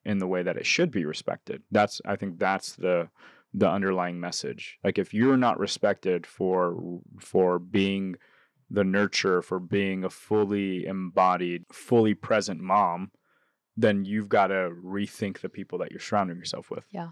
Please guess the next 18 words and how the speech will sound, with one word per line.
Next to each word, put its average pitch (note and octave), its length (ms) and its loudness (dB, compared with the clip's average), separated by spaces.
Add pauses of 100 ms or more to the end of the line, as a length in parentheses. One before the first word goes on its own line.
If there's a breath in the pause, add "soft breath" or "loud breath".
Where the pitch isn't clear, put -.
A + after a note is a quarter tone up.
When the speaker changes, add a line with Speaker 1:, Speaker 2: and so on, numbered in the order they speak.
Speaker 1:
Yeah, - 140 -2
Speaker 2:
And A3 140 4
Speaker 1:
'cause G#3 60 4
Speaker 2:
also A3+ 280 2
do G3 200 0
the F3 100 0
work D#3+ 320 -4
to - 100 -10
see E3+ 280 -8
it F3 100 -8
that D3+ 220 0
way, E3 180 -6
because E3 520 -6 (280 loud breath)
a E3+ 100 4
lot E3 240 4
of F3 320 -2
the E3 440 -2
childhood E3 600 0